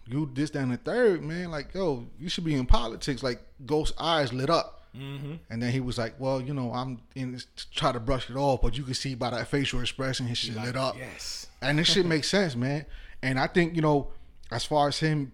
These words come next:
Speaker 1: you know, I think the end game is gonna be with Ghost being in politics, and, um, br-, everybody else is gonna have to fucking die.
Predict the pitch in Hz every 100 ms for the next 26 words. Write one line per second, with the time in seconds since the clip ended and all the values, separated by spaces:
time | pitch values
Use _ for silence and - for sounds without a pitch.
0 | - 147 123 110 135 196 151 - 190 220
1 | 214 185 165 160 151 147 123 151 156 139
2 | 147 135 - 104 - 104 - - - -
3 | - - - 127 120 117 107 110 - -
4 | - - _ - 120 - - - - 160
5 | 131 123 123 160 117 113 107 107 - 120
6 | 117 110 117 104